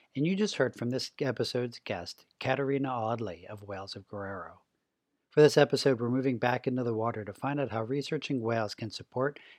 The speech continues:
and empower coastal communities in developing countries like Mexico. Katerina has a very inspiring story, and I'm excited to share it with you today.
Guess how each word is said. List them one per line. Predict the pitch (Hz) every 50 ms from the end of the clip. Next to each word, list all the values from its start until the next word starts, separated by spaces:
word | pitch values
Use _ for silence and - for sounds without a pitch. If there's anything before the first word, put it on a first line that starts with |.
| _ -
and | 156 180 180
empower | 160 120 107 - 117 117 110 104
coastal | 104 - 123 117 - - 120
communities | - - 127 131 127 117 110 101 107 104 98 - - - - - - _ -
in | 175 180
developing | 180 175 185 185 175 135 123 120 110
countries | 104 - 135 131 - 113 107 -
like | 110 107 101 -
Mexico. | 117 117 113 - - 110 - - 95 92 92 _ _ _ _ _ _ _ _ _ _ _ _ _ _ _ _ _ _ _ _ _ -
Katerina | - 147 139 147 147 143 135 135
has | 117 123 117
a | 113 113
very | 104 120 123 123 123 120 117
inspiring | 110 104 - - 127 120 120 113 110 107
story, | - - - 131 131 123 113 107
and | 104 101
I'm | 104 101 101
excited | 101 - - - 117 107 107 95
to | -
share | - - 123 123 131
it | 127 98
with | 87 80 -
you | 82 85
today. | 85 80 80 78 80 - -